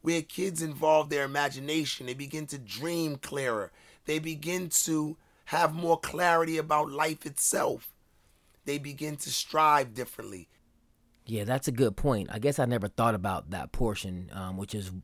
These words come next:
Speaker 2: probably why you're the trainer and I'm not, right? Um, the books definitely provide insight and, and can be thought-provoking for the child. I guess in closing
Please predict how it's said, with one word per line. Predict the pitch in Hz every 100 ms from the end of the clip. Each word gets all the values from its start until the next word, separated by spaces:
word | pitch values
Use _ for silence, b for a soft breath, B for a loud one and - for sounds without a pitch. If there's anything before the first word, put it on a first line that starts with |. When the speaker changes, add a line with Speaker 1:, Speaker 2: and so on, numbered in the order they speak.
| -
Speaker 2:
probably | 113 110 104
why | 95 98 98 95 92 92 b b b -
you're | 87 107
the | 104 95
trainer | - 113 101 92
and | 92
I'm | 92 92
not, | 98 80
right? | - 90 95 -
Um, | 80 95 87 85 87 _ b b b -
the |
books | 95 123 131 -
definitely | 85 107 113 101 92 95 82 85 -
provide | 101 90 101 90 -
insight | 107 104 - 92 90 -
and, | 92 92
and | 95 92
can | -
be | 90 95
thought-provoking | 110 90 - 101 92 92
for | - 92
the | 82
child. | 104 92 82 - b b b b -
I | 104
guess | 151 151
in | 135
closing | 98 117 143 107 95 90 85